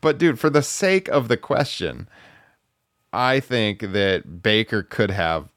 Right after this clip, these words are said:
a pretty damn interesting run in W W E. Do I wanna see her go there? No, I don't.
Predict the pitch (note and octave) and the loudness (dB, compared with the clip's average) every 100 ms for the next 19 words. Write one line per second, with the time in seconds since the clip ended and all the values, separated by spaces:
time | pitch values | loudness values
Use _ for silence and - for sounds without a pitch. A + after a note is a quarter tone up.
0 | _ - B2 - G3 A#3+ A#3+ B3+ D4+ D#4 | _ -10 -6 -2 -2 -2 -4 -4 -4 -2
1 | D4 B3 C#4+ A#3+ D4 G#3+ C3 A#2 G#2 G2 | -2 0 0 2 2 2 2 2 2 2
2 | E2 C#3+ C3+ D3+ C#3 - B2+ F#2+ A2 D3+ | 2 2 4 2 0 0 0 2 2 4
3 | G#3 F#3+ C3 C3+ F2 F2 A2 G2 - | 2 0 0 2 2 0 0 -2 -4